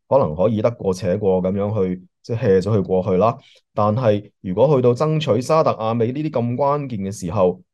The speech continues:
就好難取巧啦。喺沙特嘅角度，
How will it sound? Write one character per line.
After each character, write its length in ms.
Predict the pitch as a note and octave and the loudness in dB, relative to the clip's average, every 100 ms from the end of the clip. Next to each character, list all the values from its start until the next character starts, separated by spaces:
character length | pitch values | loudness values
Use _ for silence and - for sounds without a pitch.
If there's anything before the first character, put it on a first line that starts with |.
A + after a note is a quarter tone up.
| - | -4
就 360 | G#2+ G2+ G2 | 2 2 2
好 300 | G#2 - F#2 | -4 -2 0
難 200 | C3+ D#2+ C#2+ | 0 -2 -8
取 200 | F2 F2 | -8 -4
巧 240 | A#2+ D#2 F2+ | -2 2 2
啦。 120 | F2 - _ - | 0 -4 _ -2
喺 100 | D3+ | 2
沙 180 | F#3+ | 4
特 120 | F#3 A2 | 4 2
嘅 120 | A2+ | 2
角 120 | A#2 G#2+ | 2 2
度， 300 | A2 G#2 - | 0 -2 -4